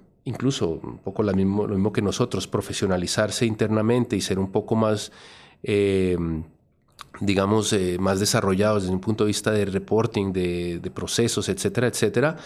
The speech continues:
sin venderse y seguir, eh, digamos, las compañías en posición de un grupo de control, eh, pero tocar el mercado y ser mejores compañías a futuro. Y yo creo que ese dinamismo en particular en, eh,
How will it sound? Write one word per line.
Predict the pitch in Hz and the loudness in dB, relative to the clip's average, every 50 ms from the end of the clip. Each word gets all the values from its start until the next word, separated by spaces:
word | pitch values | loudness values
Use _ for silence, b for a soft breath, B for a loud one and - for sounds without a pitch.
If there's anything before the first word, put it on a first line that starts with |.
| B B B B B | B B B B B
sin | - - - 117 | -2 0 2 2
venderse | 101 95 85 87 120 156 156 - - 101 | 2 2 2 4 4 2 2 2 0 0
y | 92 | 0
seguir, | 92 - 98 95 98 104 107 107 110 | 0 0 2 2 2 2 2 2 2
eh, | 117 120 117 117 113 110 107 104 101 98 95 | 2 2 4 4 4 4 4 4 4 2 2
digamos, | 95 101 101 101 107 113 117 110 113 | 2 2 0 2 2 2 0 0 0
las | 113 101 95 92 - | 0 -2 -2 -2 -2
compañías | - 101 92 95 95 95 95 98 95 | -2 -2 -2 0 0 0 0 0 0
en | 123 120 | 0 0
posición | - 104 98 95 92 - 101 95 95 | 0 0 -2 -2 -2 -2 -2 0 0
de | 98 | 2
un | 107 110 | 2 2
grupo | 117 117 117 - 117 | 2 0 2 2 2
de | 113 113 | 0 2
control, | - 101 98 92 - 117 127 135 160 175 - B B B B B B B B B B B B - | 0 -2 -2 0 0 2 2 2 0 -2 -6 B B B B B B B B B B B B -6
eh, | - 95 92 92 90 90 92 92 98 98 98 98 - - | -2 -2 0 0 0 -2 -2 -2 -2 -4 -4 -8 -8 -4
pero | - 110 101 101 | -2 -2 0 0
tocar | - 101 - 92 92 | -2 -2 -2 0 0
el | 98 104 | 0 0
mercado | 117 107 104 - - 98 92 95 120 143 | 0 0 -2 -2 -4 -2 0 0 2 2
y | 135 113 95 | 2 0 0
ser | 87 - 107 90 | -2 -2 -2 -2
mejores | 92 92 - - 98 98 95 | -2 -4 -2 -2 -2 -2 -2
compañías | - - 107 92 - 82 85 85 85 85 - - | -2 -4 -4 -4 -4 -4 -4 -4 -4 -6 -6 -8
a | - | -10
futuro. | - - - - 87 87 85 85 | -10 -12 -12 -8 -8 -8 -6 -6
Y | 87 | -4
yo | 87 95 | -4 -2
creo | 95 110 117 117 | 0 0 0 0
que | - - 104 | 0 0 0
ese | 98 - 117 | 0 0 2
dinamismo | 113 113 110 107 104 98 101 101 95 98 113 113 120 123 123 123 B B B B B B B B | 2 2 2 2 2 2 2 0 0 2 2 2 2 0 -2 -6 B B B B B B B B
en | - - 107 101 | -2 -2 0 0
particular | - 98 - - 107 95 - 104 101 101 110 117 113 98 | 0 -2 -2 -2 -4 -4 -2 0 2 2 2 2 2 0
en, | 95 90 90 | 0 -2 -2
eh, | 90 87 85 85 - | -2 -4 -4 -6 -8